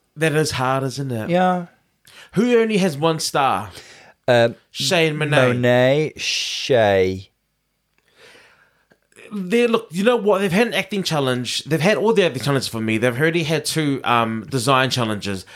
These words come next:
Speaker 1: There's bound to be, like, a,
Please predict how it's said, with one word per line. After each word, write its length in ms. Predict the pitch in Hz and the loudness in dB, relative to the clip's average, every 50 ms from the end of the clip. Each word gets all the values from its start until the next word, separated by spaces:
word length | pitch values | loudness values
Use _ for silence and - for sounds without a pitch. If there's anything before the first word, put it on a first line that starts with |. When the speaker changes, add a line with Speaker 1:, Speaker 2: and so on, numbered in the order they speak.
| - - - - - - | -20 -20 -20 -20 -18 -6
Speaker 1:
There's 260 | 123 143 165 160 160 | 0 0 0 0 0
bound 440 | - - 190 170 175 190 208 202 196 | 0 0 2 2 2 2 2 0 0
to 100 | - 165 | -2 -4
be, 260 | 120 - 156 151 151 | -2 0 0 2 2
like, 400 | 147 143 143 131 127 127 - - _ _ _ - | 2 2 2 2 2 2 -2 -6 _ _ _ -10
a, 500 | - 90 127 135 131 123 113 107 107 - | -6 -2 0 0 0 0 -2 -4 -8 -14